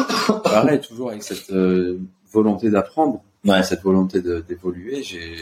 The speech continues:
Speaker 1: j'ai lu plusieurs bouquins parce que voilà, j'étais végétarien, mais j'aime toujours aussi lire la version opposée, tu vois. Comme t'as, t'as les news, c'est ça que j'ai beaucoup aimé à Cuba.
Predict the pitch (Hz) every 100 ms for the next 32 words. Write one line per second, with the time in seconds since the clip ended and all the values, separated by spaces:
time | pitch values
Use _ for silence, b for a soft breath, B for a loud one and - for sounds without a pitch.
0 | 80 80 82 82 - _ 98 98 92 92
1 | 92 113 113 - 90 95 110 - - 82
2 | 82 80 _ 92 90 95 107 135 104 92
3 | 95 95 - 113 120 107 - 117 98 117
4 | 123 _ _ _ _ 101 101 95 - 101
5 | 95 95 95 - - _ _ _ _ _
6 | 104 98 98 95 92 92 95 101 117 107
7 | 95 - 92 104 117 110 101 98 92 101
8 | 113 107 95 - 110 -